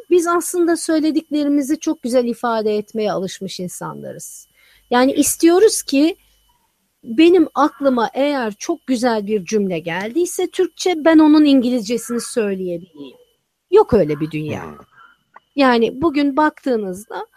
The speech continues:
Speaker 1: ben bazen aklıma gelen şahane Türkçe cümlelerin İngilizcelerini söyleyemiyorum bunca senelik İngilizce öğretmeni olarak. Daha da berbatı,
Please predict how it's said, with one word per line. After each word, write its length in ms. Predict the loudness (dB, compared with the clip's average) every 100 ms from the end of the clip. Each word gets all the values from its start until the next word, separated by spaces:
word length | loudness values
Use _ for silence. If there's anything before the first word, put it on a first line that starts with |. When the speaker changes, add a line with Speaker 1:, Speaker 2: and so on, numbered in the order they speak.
| _ _ _ -2
Speaker 1:
ben 240 | 0 0
bazen 380 | 0 0 0 0
aklıma 420 | 0 -2 -2 -2
gelen 440 | 0 0 0 -2 -8 _ _
şahane 460 | -10 -2 0 2 0
Türkçe 400 | -2 -6 -2 -4
cümlelerin 640 | -2 -4 -2 -2 -2 -2 -2
İngilizcelerini 880 | 2 4 4 2 2 2 2 -2 -4
söyleyemiyorum 1040 | -2 0 0 0 0 0 -2 -6 -4 -2
bunca 240 | -2 -2 -4
senelik 480 | -6 -8 -8 -8 -8
İngilizce 500 | -8 -6 -8 -6 -6
öğretmeni 480 | -6 -6 -8 -6
olarak. 460 | -4 -4 -4 -4 _ _ _ _ _ 0
Daha 240 | 2 4
da 180 | 4 4
berbatı, 520 | 4 4 2 -2 -2